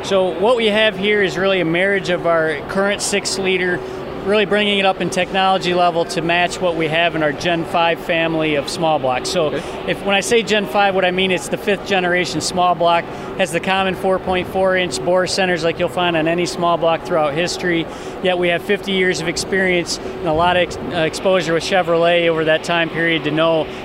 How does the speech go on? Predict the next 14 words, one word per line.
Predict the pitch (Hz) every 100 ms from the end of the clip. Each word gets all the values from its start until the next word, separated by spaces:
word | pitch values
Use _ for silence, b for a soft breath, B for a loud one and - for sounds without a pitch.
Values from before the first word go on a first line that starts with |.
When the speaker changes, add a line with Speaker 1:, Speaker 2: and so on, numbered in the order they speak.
| -
Speaker 1:
exactly | 151 170 160 165
what | 160 160
this | 156
segment | - 165 156 147
needs. | 156 156 143 127
And | 135 123 B B -
all | 185 190
that | 175 175 170
was | 147
been | 170 160 139 - 190
purposely | 185 185 - 156
built | 156 156 147
into | 151 156
this, | 147 156 -